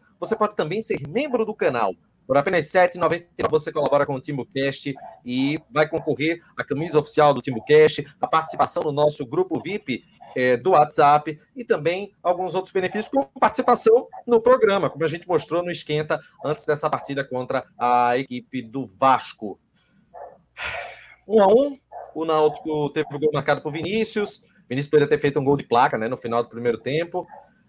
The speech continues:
O Náutico chegou a vinte, vinte e seis pontos, né, na classificação, tá a dois do Coritiba. E agora vai ter dois jogos, né, nos aflitos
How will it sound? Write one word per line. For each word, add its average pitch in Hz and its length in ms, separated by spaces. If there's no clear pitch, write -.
O 139 40
Náutico 170 260
chegou 165 380
a 175 180
vinte, 160 1400
vinte 160 180
e - 40
seis 185 420
pontos, 147 280
né, 123 180
na 139 140
classificação, 127 840
tá 143 180
a - 20
dois 147 340
do 123 80
Coritiba. 156 720
E 120 220
agora 151 680
vai 120 120
ter 127 800
dois - 260
jogos, 131 440
né, 123 160
nos 135 160
aflitos 143 560